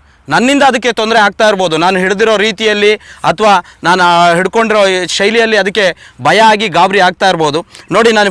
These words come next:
ಫ್ರೀಯಾಗಿ ಹಿಡ್ಕೊಂಡಿದ್ದೀನಿ, so ಅದು ಬಾಲ್ದಲ್ಲಿ ಹೊಡೆಯೋಗಿದ್ದಿದ್ರೆ ನನಗೆ ಬಾಲ್ದಲ್ಲಿ ಹೊಡಿಬೋದಿತ್ತು ಇಷ್ಟೊತ್ತಿಗೆ. So ಅದು ಯಾವುದೇ ಕಾರಣಕ್ಕೂ ತನ್ನ ಬಾಲದಿಂದ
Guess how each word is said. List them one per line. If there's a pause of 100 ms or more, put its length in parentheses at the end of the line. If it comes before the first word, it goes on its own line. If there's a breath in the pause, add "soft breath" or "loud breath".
ಫ್ರೀಯಾಗಿ
ಹಿಡ್ಕೊಂಡಿದ್ದೀನಿ, (380 loud breath)
so
ಅದು
ಬಾಲ್ದಲ್ಲಿ
ಹೊಡೆಯೋಗಿದ್ದಿದ್ರೆ (340 loud breath)
ನನಗೆ (120)
ಬಾಲ್ದಲ್ಲಿ
ಹೊಡಿಬೋದಿತ್ತು
ಇಷ್ಟೊತ್ತಿಗೆ. (480 loud breath)
So (120)
ಅದು (100)
ಯಾವುದೇ
ಕಾರಣಕ್ಕೂ (380 soft breath)
ತನ್ನ (140)
ಬಾಲದಿಂದ